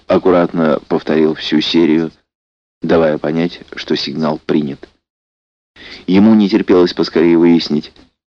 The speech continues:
знает ли сосед квадратическую азбуку. Если она была ему незнакома, обучение продлилось бы довольно долго. Массивная стена глушила звук,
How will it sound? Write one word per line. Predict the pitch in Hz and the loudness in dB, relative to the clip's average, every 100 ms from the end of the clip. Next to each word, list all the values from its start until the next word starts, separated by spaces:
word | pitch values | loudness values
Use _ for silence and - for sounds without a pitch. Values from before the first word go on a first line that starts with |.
| _ | _
знает | 92 87 95 78 71 - | -2 2 2 2 -2 -4
ли | 71 71 69 - | 0 2 2 -2
сосед | 65 - 67 - 87 92 - - - - _ | -6 -6 -4 -2 0 -2 -8 -20 -20 -20 _
квадратическую | - 85 80 76 - 73 - - 82 76 - | -2 0 0 -2 -6 -8 -8 -4 0 0 -2
азбуку. | 82 76 - - - - _ _ _ _ _ _ _ - - - - - | -4 -4 -8 -12 -14 -18 _ _ _ _ _ _ _ -20 -20 -20 -20 -6
Если | - - 69 | -4 -2 -2
она | 73 71 | -2 0
была | 71 69 | 0 0
ему | 71 76 | -2 -4
незнакома, | 82 82 80 78 - 107 101 71 - - | -2 -2 -2 -6 0 0 2 -2 -10 -8
обучение | - 87 90 117 104 82 | -2 0 2 2 0 -2
продлилось | - 78 76 80 80 | -2 -2 2 0 0
бы | 76 | -2
довольно | 73 73 76 | -2 -2 -2
долго. | 80 78 82 67 65 64 62 _ _ _ - - - - | -4 0 2 2 0 -4 -8 _ _ _ -20 -20 -20 -10
Массивная | - 98 - 131 127 120 | 0 0 2 4 6 4
стена | - - 95 107 113 - - _ _ | 0 -2 0 0 -2 -8 -20 _ _
глушила | 78 90 85 - 87 78 78 | -4 0 0 0 0 0 0
звук, | 76 101 | 0 0